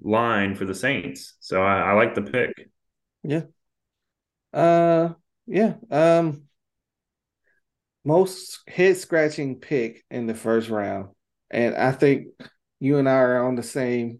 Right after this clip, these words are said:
Speaker 2: wavelength, so we don't even have to, uh,
Speaker 1: We don't have to spend too
Speaker 2: get,
Speaker 1: much
Speaker 2: pick
Speaker 1: time
Speaker 2: two.
Speaker 1: on it.
Speaker 2: We don't have to pick two. The Washington Redskins selecting <laughs> Emmanuel
Speaker 1: Commanders,
Speaker 2: Forbes.
Speaker 1: Commanders.
Speaker 2: Oh, I'm sorry. Forgive me, uh, my Native American friends.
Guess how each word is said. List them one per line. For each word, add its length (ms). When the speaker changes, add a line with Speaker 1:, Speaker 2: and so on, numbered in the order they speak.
Speaker 2:
wavelength, 680
so 200
we 180
don't 260
even 200
have 240
to, 300
uh, 480
Speaker 1:
We 80
don't 120
have 100
to 60
spend 180
too 60
Speaker 2:
get, 80
Speaker 1:
much 100
Speaker 2:
pick 120
Speaker 1:
time 100
Speaker 2:
two. 180
Speaker 1:
on 160
it. 160
Speaker 2:
We 100
don't 120
have 160
to 60
pick 260
two. 360
The 100
Washington 540
Redskins 560
selecting 720
<laughs> 600
Emmanuel 540
Speaker 1:
Commanders, 220
Speaker 2:
Forbes. 340
Speaker 1:
Commanders. 320
Speaker 2:
Oh, 200
I'm 80
sorry. 380
Forgive 360
me, 320
uh, 280
my 200
Native 260
American 420
friends. 460